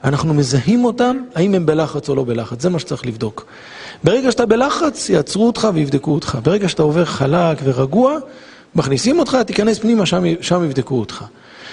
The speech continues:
ביום ראש השנה, כולם עוברים לפני הקדוש ברוך הוא. אבל מה הקדוש ברוך הוא בודק? איך אתה עובר? מה עובר בראש שלך? מה?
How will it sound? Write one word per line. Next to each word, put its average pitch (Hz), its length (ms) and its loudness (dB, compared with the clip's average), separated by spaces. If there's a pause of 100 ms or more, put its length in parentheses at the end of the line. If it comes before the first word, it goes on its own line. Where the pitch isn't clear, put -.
(180)
ביום 240 220 2
ראש 240 160 2
השנה, 202 540 0
כולם 190 260 0
עוברים 165 240 2
לפני 147 220 0
הקדוש 123 320 -2
ברוך 117 160 -4
הוא. 120 100 0
אבל 127 100 2
מה 165 100 2
הקדוש 151 280 0
ברוך 127 120 -2
הוא 131 80 0
בודק? 127 320 2 (400)
איך 180 160 2
אתה 202 140 0
עובר? 143 440 0 (720)
מה 185 100 2
עובר 196 260 2
בראש 151 340 2
שלך? 110 280 -2
מה? 139 160 2